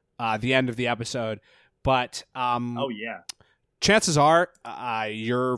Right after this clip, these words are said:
Speaker 1: fucking locked in your house and you're not really supposed to see anyone and you don't have anything to do.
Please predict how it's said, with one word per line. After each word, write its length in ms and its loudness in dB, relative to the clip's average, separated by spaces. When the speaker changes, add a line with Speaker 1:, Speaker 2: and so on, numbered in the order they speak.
Speaker 1:
fucking 260 -4
locked 240 -6
in 60 -8
your 100 -4
house 520 -2
and 340 -6
you're 280 -6
not 180 -2
really 120 0
supposed 240 -2
to 200 -2
see 240 0
anyone 420 0
and 260 -8
you 60 -6
don't 100 4
have 80 2
anything 260 0
to 60 0
do. 300 0